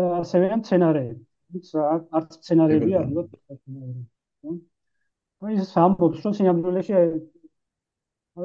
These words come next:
Speaker 1: ვარგისი, მოსაშინაურებლად ვარგისი მცენარეების და ცხოველების რიცხვი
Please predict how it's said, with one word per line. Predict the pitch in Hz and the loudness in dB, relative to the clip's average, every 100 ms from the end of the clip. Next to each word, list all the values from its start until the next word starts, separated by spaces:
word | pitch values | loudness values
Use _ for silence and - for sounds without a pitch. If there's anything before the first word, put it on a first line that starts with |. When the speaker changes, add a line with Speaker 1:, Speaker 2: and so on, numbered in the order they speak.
| 180 175 160 143 | -12 -12 -8 0
Speaker 1:
ვარგისი, | 151 160 160 160 | 2 2 0 0
მოსაშინაურებლად | 143 156 170 175 165 160 151 147 | -2 0 0 0 2 2 0 -4
ვარგისი | 151 156 151 160 - | -4 -2 0 0 -2
მცენარეების | 143 - 170 160 160 160 156 135 | -10 -8 -4 0 2 2 0 -4
და | 127 127 | -8 -12
ცხოველების | - 170 160 151 135 127 | -4 2 4 2 0 -8
რიცხვი | 151 147 208 | -10 -8 -4